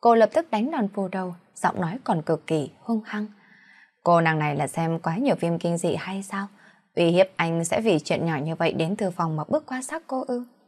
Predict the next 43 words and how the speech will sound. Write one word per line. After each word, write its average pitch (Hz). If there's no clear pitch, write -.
Nằm 156
ở 143
trên 156
giường 151
thật 160
là 151
nhàm 143
chán. 156
Anh 160
cũng -
không 165
muốn 160
xem 170
tivi. 160
Anh 214
cảm 208
thấy 202
chính 208
mình 240
giống 202
như 269
là 247
đồ 185
bỏ 175
đi 254
vậy. 196
Em 180
đây 170
đọc 165
tin 180
tức 269
hoặc 196
báo 170
chí 180
cho 180
anh 208
nghe. 202
Anh 175
có 180
thể 196
nhắm 156
hai 190
mắt, 247